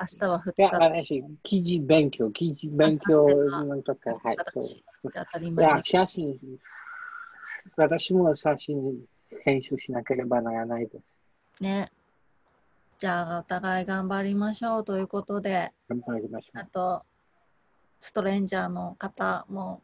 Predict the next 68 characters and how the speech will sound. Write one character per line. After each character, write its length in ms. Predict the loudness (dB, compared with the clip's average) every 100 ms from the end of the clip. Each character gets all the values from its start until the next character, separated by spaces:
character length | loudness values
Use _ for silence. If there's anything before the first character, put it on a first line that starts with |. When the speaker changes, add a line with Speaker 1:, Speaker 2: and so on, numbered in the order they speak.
| _
Speaker 1:
頑 220 | -10 -6 -4
張 120 | -4
り 120 | -4
ま 160 | -4 -6
し 120 | -4
ょ 200 | -4 -6
う 60 | -8
と 120 | -8
い 60 | -6
う 80 | -6
こ 100 | -8
と 200 | -6 -6
で。 300 | -8 -8 -12 _
っ 20 |
て 120 | -6
い 40 | -6
う 120 | -2
か、 180 | -2 -2
誰？ 440 | -2 -4 -2 -4 -2
あ、 160 | 2 6
ま 120 | 6
た 100 | 4
な 100 | 4
ん 40 | 4
か 60 |
入 100 | 2
っ 40 | 2
て 100 | -2
き 100 | -2
た。 80 | -4
ち 120 | -2
ょ 60 |
っ 40 | -4
と、 80 | -8 -8 0
あ、 180 | 2
ち 120 | 2 0
ぐ 80 |
さ 140 | 4 4
さ 160 | 4
ん 80 | 2
じ 80 | 2
ゃ 220 | 2 2
ん。 60 | -4
<laughs> 100 | -4 -6 -8 -12 _ _ _ -6 -4 -6 -8
ち 140 | -4 -4
ょ 60 |
っ 20 |
と 120 | -4 -2
こ 80 |
れ 120 | 0 0
も 80 |
う 80 | 0
や 120 | 0
め 140 | 2 2
ら 80 | 2
れ 100 | 2
な 140 | 0
く 80 | 0
な 100 | 0
っ 40 |
ち 180 | -2 -4
ゃ 60 | 0
う。 60 |
<laughs> 540 | 0 0 -2 -4 -8 -10 _ _ _ 4 4 0 _ -16 -8 -6 -2 -2 -4 -8 -12 _
面 200 | -4 -4
白 280 | -4 -4 -2
い 80 | -4
な。 140 | -8